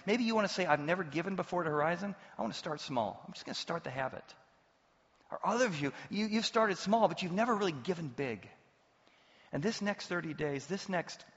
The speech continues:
year, we have so many incredible things planned, many of which we're able to do because of the way you have generously given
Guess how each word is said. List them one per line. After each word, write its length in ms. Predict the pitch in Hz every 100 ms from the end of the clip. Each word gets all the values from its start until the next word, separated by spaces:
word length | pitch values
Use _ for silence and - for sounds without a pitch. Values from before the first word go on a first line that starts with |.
| - _ _ _ - -
year, 380 | 127 165 147
we 140 | 131 175
have 160 | 151
so 400 | - - 208 196
many 280 | 208 208 190
incredible 680 | 156 127 - 165 170 175 160
things 340 | - 156 135
planned, 480 | - 143 127 101 - - _ _ - - - - -
many 300 | 131 156 214
of 60 | 202
which 160 | 190
we're 140 | 156 160
able 240 | 170 170
to 80 | 160
do 160 | 147
because 560 | 147 135 - - 160 180
of 80 | 196
the 80 | 180
way 380 | 170 180 202 -
you 100 | -
have 120 | 147 117
generously 460 | 143 170 175 160
given 500 | 131 147 151 180 185